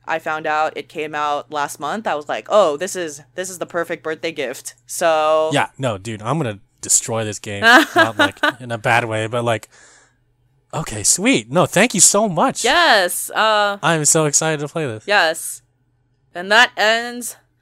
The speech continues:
Speaker 1: our birthday bash extravaganza.
Speaker 2: Thank you guys for listening. That, this is a lot of fun.
Speaker 1: Yeah.
Speaker 2: I was really, I was really happy that we got to do this, actually.
Speaker 1: Yes.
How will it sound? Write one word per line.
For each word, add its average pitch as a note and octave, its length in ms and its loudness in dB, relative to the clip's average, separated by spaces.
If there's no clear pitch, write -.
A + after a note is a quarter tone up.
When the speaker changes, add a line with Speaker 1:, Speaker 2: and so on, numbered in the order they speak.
Speaker 1:
our F#3+ 180 -2
birthday A3 480 0
bash G#3+ 380 -2
extravaganza. G3 1200 0
Speaker 2:
Thank D#3 240 -4
you D#3+ 60 -6
guys B2+ 200 0
for C3+ 140 -6
listening. G#2 380 -6
That, B2+ 180 -6
this E3+ 160 -6
is F3 80 -4
a - 20 0
lot E3 140 4
of - 40 -2
fun. A2 300 -2
Speaker 1:
Yeah. C3+ 380 -2
Speaker 2:
I A#2+ 80 -8
was A2+ 100 -6
really, A#2+ 220 -6
I B2 80 -4
was B2+ 140 -4
really C3 160 -2
happy A#2+ 240 -2
that A2+ 120 -6
we A2+ 60 -10
got A2 180 -10
to A2+ 60 -14
do G#2+ 140 -10
this, G2 160 -10
actually. F#2 320 -14
Speaker 1:
Yes. D#3+ 380 -2